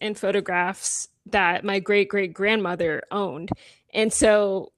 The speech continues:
I was, like, super excited. I was like, "Oh my gosh, like, I can finally put these names with these faces that I've been researching." Um, but at the same time, in the midst of all that excitement, I was concerned because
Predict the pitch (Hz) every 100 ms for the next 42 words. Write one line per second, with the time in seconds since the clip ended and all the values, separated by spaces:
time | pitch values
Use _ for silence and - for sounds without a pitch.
0 | _ _ _ - 254 262 - - 311 233
1 | - 320 285 254 285 269 247 262 247 254
2 | 311 302 269 247 254 254 240 247 262 240
3 | - 233 247 240 240 233 - - _ 269
4 | 254 277 247 226 220 247 254 240 240 247
5 | 233 226 226 226 247 240 233 226 226 233
6 | 247 226 208 226 - 226 220 240 226 226
7 | 233 _ _ _ _ - 214 208 196 196
8 | 202 _ - 247 254 247 - - 240 226
9 | 220 - 247 262 233 220 220 208 202 -
10 | 208 196 190 170 - - - 226 247 214
11 | 196 190 170 _ _ _ _ 185 185 190
12 | - 185 - 226 220 202 190 190 196 196
13 | 185 185 -